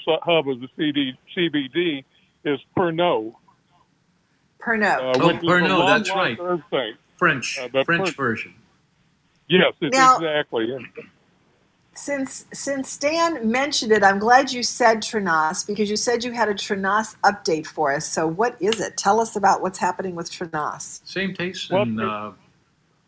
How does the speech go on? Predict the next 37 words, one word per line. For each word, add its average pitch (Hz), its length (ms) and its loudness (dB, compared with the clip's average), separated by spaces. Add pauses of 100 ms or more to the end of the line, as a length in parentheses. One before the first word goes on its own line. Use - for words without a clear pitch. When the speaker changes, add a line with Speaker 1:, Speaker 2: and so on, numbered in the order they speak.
(140)
Speaker 3:
way 113 160 -10
to 117 80 -8
go. 98 220 -12 (1200)
Speaker 1:
Tre-, 180 200 2 (120)
Trenas 208 380 4 (560)
update 170 560 2
is 160 140 -4 (160)
not 196 260 2
much 196 320 -2
more 175 260 0
than 165 140 -2
it 175 100 0
was 170 340 4
before. 175 460 0
I 156 120 4
know 175 240 4
that 147 140 0 (140)
Chef 160 220 4 (100)
Jim 185 340 2
and 143 160 -2
Chef 165 260 4 (120)
Todd, 143 440 4 (600)
uh, 127 300 6
who 135 140 2
are 160 140 8
the 151 180 6
owners 147 400 4
of, 135 160 6 (200)
of 131 120 2 (120)
Trenas, 135 380 4 (680)
the, 135 160 -4
the, 147 240 -4 (320)
the 147 80 6
working 165 420 4
owners 143 380 0
of 127 160 -2
Trenas, 131 460 0